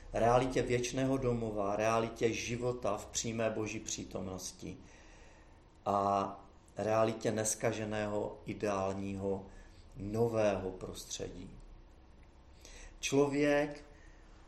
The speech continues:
co si shromažďuje poklady v nebi, je každým dnem blíže těmto pokladům.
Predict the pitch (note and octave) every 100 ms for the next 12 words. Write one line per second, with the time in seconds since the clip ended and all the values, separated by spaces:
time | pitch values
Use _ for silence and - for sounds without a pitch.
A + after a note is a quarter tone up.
0 | - - A#2 B2+ G#2+ A2 A#2 A#2 A2 A2+
1 | A2 A2+ - A2+ G#2+ G2 G#2 G2+ G#2 G#2
2 | G#2 - - - F2+ F2 - - G#2+ G#2+
3 | - A2+ A2 A2 G#2 G2+ F2+ F2 F2 F#2
4 | - - - - - - F#2 G2+ G2+ G2+
5 | G2 F2 F2+ - - - F#2 - F#2 F#2
6 | - F#2+ F2+ - -